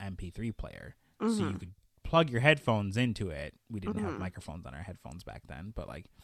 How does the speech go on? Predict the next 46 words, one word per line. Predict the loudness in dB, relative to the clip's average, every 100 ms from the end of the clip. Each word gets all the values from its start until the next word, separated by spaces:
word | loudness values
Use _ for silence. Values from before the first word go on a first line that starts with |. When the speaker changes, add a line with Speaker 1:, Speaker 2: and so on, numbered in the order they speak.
| -16 -16 -14
Speaker 1:
and | -2 2
then | 4
you | 4
could, | 2
like, | 0 -4
carry | 2 4 6
around | 6 2 2
music | 4 4 4
with | -2 -4
you, |
which | -2 0
was, | 0
like, | -2 0
almost | 4 4 4 -2
unheard | -10 0 6 6
of | 4 -2
at | -10
the | -2
time. | -2 0 -6 -8 -14 -14 _
Speaker 2:
Mm-hmm. | 2 2 2 -2 -6 -4 4
Speaker 1:
And | 6
especially | 8 8 8 8
to |
be | 8
able | 6 6
to |
be | 4
like, | 2 4
"Okay, | 2 6 6
well, | 6
now | 4 2
I | 2
can | -2 -4
also, | -4 -2 -4 -4
like, | -6 -8 -14 _ _
take | -4 -4
phone | 0 2 2
calls | -2 -4 -10
on | -12
this | -12 -12
thing." | -12 -12 -16 -2
Speaker 2:
Yeah, | 6 10 10 8 -4 -18 _ _
right. | 8 8 8
Like, | 6 6 6 4
I | 4
mean, | 6 2